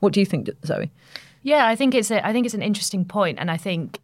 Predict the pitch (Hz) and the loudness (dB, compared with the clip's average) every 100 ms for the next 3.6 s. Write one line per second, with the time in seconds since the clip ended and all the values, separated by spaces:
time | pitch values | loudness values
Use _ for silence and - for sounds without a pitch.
0 | _ 160 - - 190 180 160 156 156 - | _ -2 0 -2 -2 -2 0 0 -2 -2
1 | 143 170 170 180 160 156 156 - 160 151 | -2 0 0 0 0 0 -2 0 2 2
2 | 143 127 - - 156 147 143 139 - - | 2 -2 -6 -4 -2 0 0 -4 -6 -12
3 | - 143 143 143 135 | -4 -2 0 0 -2